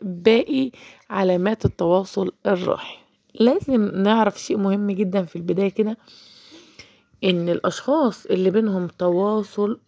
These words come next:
روحي بيبقوا أشخاص نورانيين، أشخاص طاقتهم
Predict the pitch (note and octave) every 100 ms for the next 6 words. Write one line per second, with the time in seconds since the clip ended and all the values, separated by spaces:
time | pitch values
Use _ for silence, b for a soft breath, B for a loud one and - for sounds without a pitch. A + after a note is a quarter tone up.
0 | F#3+ G#3 G3+ - A3+ A#3 - _ b b
1 | b - F#3 G3+ A#3 A4 - - - -
2 | G#3+ A#3 - _ A3 G3+ F#3+ G3+ F#3+ F#3
3 | F3+ F3 F3+ F3+ F3 D#3 F3+ _ _ _
4 | B B B B B _ F#3+ F#3+ - A#3+
5 | D#4 - - - - F#3+ - D4 - C#4
6 | C4+